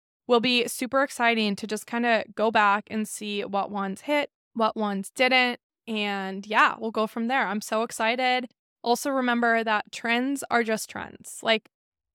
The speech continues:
it's fun. I think it's more fun to make your own trends and to kinda, like, go off the beaten path. That's always who I've been.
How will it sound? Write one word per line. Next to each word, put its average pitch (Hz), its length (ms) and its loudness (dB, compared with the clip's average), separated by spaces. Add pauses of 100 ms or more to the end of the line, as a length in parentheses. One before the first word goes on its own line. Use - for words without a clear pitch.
it's - 400 -2 (160)
fun. 240 320 4 (140)
I 349 140 -4
think 381 240 -4
it's 339 160 -4
more 220 300 2
fun 285 260 -2
to 269 120 -6
make 226 440 -4
your 226 120 -2
own 208 220 -2
trends 247 440 -2
and 214 140 -6
to - 100 -16
kinda, 214 300 -4
like, 226 200 -4
go 202 180 -2
off - 260 -6
the - 80 -12
beaten 247 260 -8
path. 254 300 0
That's 214 180 -6 (180)
always 208 520 2
who 214 160 -2
I've 190 220 -2
been. 240 340 -2